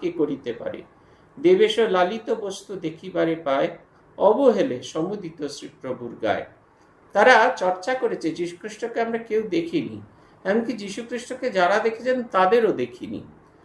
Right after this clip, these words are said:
আবার শ্রীচৈতন্যকে আমরা দেখিনি, শ্রীচৈতন্যকে যারা দেখেছেন তারাও দেখিনি।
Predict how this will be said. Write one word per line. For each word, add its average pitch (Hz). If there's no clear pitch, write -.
আবার 226
শ্রীচৈতন্যকে 233
আমরা 208
দেখিনি, 185
শ্রীচৈতন্যকে 175
যারা 165
দেখেছেন 185
তারাও 170
দেখিনি। -